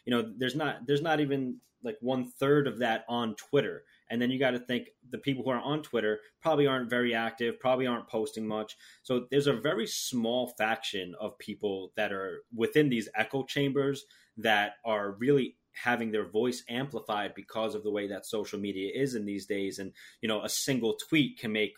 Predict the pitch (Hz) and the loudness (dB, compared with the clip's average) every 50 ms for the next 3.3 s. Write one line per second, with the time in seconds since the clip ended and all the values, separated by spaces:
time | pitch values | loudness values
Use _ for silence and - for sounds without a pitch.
0 | - 113 104 98 - - - - 117 110 104 - 113 107 107 104 101 98 98 95 | -6 -6 -6 -6 -6 -8 -4 -2 -2 -2 -2 -2 0 2 2 2 2 0 -2 -4
1 | 98 107 131 143 143 127 - - - 98 82 90 85 73 69 69 _ _ - - | -2 0 0 2 2 0 -2 -6 -8 -10 -10 -12 -16 -18 -18 -20 _ _ -20 -20
2 | - - - - _ _ - 123 120 120 - 123 123 - 170 190 - - 151 151 | -20 -20 -20 -20 _ _ 4 4 6 6 4 4 4 2 -4 -6 -4 2 4 4
3 | 147 135 127 123 101 | 6 6 4 2 0